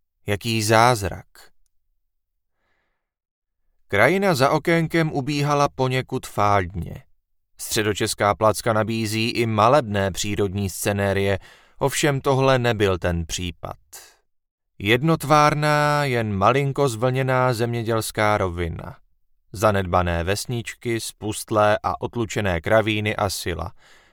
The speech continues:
Jinak nic zajímavého. Autorádio blekotalo zprávy, ať si je strčí někam. Pohyby na burze nechápu, od toho mám makléře.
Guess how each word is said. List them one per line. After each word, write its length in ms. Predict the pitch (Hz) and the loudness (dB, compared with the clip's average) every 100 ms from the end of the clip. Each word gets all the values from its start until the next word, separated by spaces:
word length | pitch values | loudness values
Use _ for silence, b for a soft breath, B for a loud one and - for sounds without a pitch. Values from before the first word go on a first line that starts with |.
| - | -4
Jinak 420 | 147 151 147 - | 0 2 2 0
nic 220 | 135 120 | -4 -4
zajímavého. 1040 | 98 95 98 90 82 82 80 85 - 120 - - _ _ _ _ _ _ _ _ - | -4 0 2 2 -2 -2 -4 -6 -10 -16 -18 -20 _ _ _ _ _ _ _ _ 0
Autorádio 720 | 131 139 165 160 156 156 156 | 0 2 2 4 2 0 0
blekotalo 580 | 127 127 131 131 123 123 | 0 -2 -2 0 0 0
zprávy, 680 | - 104 98 98 90 - - _ - | 0 2 4 4 0 -12 -18 _ -10
ať 160 | 92 | -8
si 160 | - 98 | -2 0
je 80 | 95 | 0
strčí 440 | - 98 - 98 | -2 -4 -2 -2
někam. 580 | 85 82 - 85 90 - - - _ - | -2 -4 -8 -10 -10 -14 -18 -20 _ 0
Pohyby 400 | 135 123 117 117 | 4 6 4 4
na 100 | 110 | 2
burze 340 | 113 117 104 | 2 2 0
nechápu, 600 | 90 92 104 98 - 107 | 0 2 4 4 2 -4
od 240 | 113 107 - | -4 -6 -2
toho 220 | 113 104 | 0 2
mám 240 | 104 101 | 4 4
makléře. 600 | 98 95 - 85 85 82 | 2 -4 0 0 0 -8